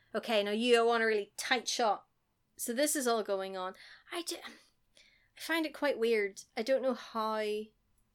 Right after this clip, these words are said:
women in swimsuits and fur coats equates to eating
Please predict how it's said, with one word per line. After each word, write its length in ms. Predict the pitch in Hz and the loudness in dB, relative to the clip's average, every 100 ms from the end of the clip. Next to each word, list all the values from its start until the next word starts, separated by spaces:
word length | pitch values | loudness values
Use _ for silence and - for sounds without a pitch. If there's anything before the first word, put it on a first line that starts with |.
| _ _ _ _ _ _ - | _ _ _ _ _ _ -4
women 500 | 214 254 254 247 233 _ _ - | 2 4 4 -2 -4 _ _ -8
in 200 | 214 208 208 | -4 -4 -6
swimsuits 800 | - 240 226 - 190 - - - _ - | -2 0 0 -4 -6 -8 -16 -16 _ -10
and 220 | 190 190 | -8 -8
fur 180 | - 220 | -2 -2
coats 520 | - 196 - - - _ _ _ _ _ _ _ - | 0 -4 -4 -14 -14 _ _ _ _ _ _ _ -16
equates 580 | 226 - 226 208 - - | -14 -2 0 0 -4 -8
to 360 | - 202 196 202 _ - | -6 -6 -6 -8 _ -8
eating 640 | 202 196 202 196 190 190 | -6 -6 -8 -12 -14 -18